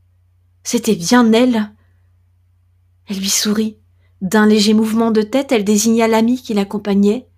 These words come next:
Petit clin d'œil, haussement d'épaule entendu,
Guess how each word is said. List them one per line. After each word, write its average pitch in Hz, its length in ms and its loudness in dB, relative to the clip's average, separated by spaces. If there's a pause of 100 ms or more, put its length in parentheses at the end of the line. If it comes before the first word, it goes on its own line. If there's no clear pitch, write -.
(680)
Petit 220 340 -8
clin 233 220 -2
d'œil, 269 340 2 (100)
haussement 220 400 -2
d'épaule 220 380 0
entendu, 190 580 -4